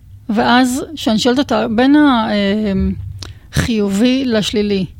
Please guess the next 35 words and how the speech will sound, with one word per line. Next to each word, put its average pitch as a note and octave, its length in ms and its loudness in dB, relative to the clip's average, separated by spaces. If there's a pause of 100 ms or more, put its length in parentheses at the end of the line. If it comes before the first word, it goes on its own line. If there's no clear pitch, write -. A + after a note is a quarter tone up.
(760)
את - 120 -2
הרגשת A#3+ 500 2
שוני? D4 580 4 (180)
אני A3 100 0
כאילו G#3 200 0
עוצרת A#3 320 -2
אותה, G3 540 0 (240)
אה, G#3+ 40 -2 (1080)
כשהיא G#3+ 240 0
אמרה G#3 180 4
לי A#3+ 100 0
חמישה B3 560 -2
דברים G#3 240 0
חיוביים. G#3 640 0 (100)
"מה, A#3 480 0
מה A#3+ 180 4
הרגשת? A#3 460 -2
את G3 100 -6
יותר A#3 240 -2
קרובה A3+ 600 2
אליה D#4 220 6 (300)
או A#3 100 2
יותר G#3+ 420 -2
מרוחקת?" G#3 600 -2
היא A3+ 80 0
אמרה, A3 160 2
"קרובה." G3+ 380 -2 (720)
כשהיא A3 320 0 (480)
סיפרה B3 380 0
חמישה A#3 400 -2
דברים A#3 560 2 (140)
שהיא - 220 -2
לא A#3+ 140 4
אוהבת G#3 220 2
בה, F#3 200 -4